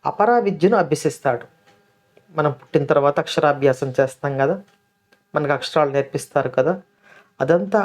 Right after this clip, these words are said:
అపరావిద్యయే. మొదట అపరావిద్యను అభ్యసించి ఈ లోకంలో తన జీవనాన్ని వ్యక్తి కొనసాగించాలి. ఆ తర్వాత భగవంతునికి సంబంధించిన జ్ఞానాన్ని కూడా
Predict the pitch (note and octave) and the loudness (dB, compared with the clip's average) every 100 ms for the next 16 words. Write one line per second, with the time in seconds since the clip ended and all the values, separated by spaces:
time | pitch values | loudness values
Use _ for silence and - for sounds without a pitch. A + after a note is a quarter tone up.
0 | G3 D#3 D#3+ E3 D3 C3+ C#3+ C#3 A#2+ - | -2 -2 2 2 0 2 4 4 2 -8
1 | _ _ _ _ _ _ _ _ _ _ | _ _ _ _ _ _ _ _ _ _
2 | _ _ _ _ _ _ _ _ _ D3+ | _ _ _ _ _ _ _ _ _ 0
3 | D3+ E3+ B3 B3+ - - - D#3+ E3 D3+ | 2 4 2 0 -4 -4 0 2 2 0
4 | C#3 D#3 D3+ C#3 C3 D#3 - E3+ E3 C4+ | 2 2 2 -2 0 0 2 -2 0 -6
5 | - _ _ - G3 F3 F#3+ G3 G3+ G3 | -6 _ _ 2 4 6 4 4 2 4
6 | A#3 B3+ A3+ E3 C#3 F3 F#3+ F#3 F3+ G#3 | 4 2 -2 -2 4 4 4 2 0 -2
7 | C#4 _ _ _ _ _ _ _ _ _ | -8 _ _ _ _ _ _ _ _ _
8 | _ E3 F3 B3+ B3 F3 G#3 G3 D#3 C#3 | _ 0 2 2 2 0 2 2 2 -4
9 | B2+ - - _ _ _ _ _ _ _ | -6 -6 -16 _ _ _ _ _ _ _
10 | _ _ _ _ - _ - B2 D3 - | _ _ _ _ -20 _ -4 0 0 2
11 | E3+ F3+ A3 A3 D3 C#3 C#3+ - _ _ | 0 2 0 2 2 2 0 -6 _ _
12 | _ _ _ C#3 B2+ D3 F#3+ A3 G#3+ G#3+ | _ _ _ -10 -2 2 4 2 2 2
13 | G3 E3+ - D#3+ D#3+ D#3+ D3+ D#3 D3+ D#3 | 2 0 -2 0 2 0 2 -2 0 -2
14 | C3 B2 C3+ C3 D3 D3+ C#3+ D3 E3+ | -2 -4 0 2 2 0 0 2 2